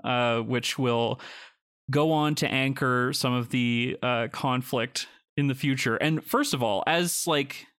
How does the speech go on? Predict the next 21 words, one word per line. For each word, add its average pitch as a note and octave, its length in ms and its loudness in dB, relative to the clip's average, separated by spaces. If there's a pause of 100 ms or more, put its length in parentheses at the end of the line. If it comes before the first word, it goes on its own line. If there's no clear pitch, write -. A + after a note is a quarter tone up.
(340)
someone F#3 400 2
who, C#3+ 640 2 (240)
you C#3+ 140 2
know, A2 340 2
is, B2+ 280 0
is B2+ 200 0
used C3 220 0
to C3 80 -2
seeing A#2+ 540 0 (480)
student C3 360 0
protests A2+ 600 0
and B2 40 0
everything, A#2 300 0
especially C3 680 0
in B2 240 0
Quebec, A2 440 -4 (240)
um, A#2+ 480 0
a - 40 -4
lot D#3+ 240 2
of G#3 80 -2
folks - 500 -2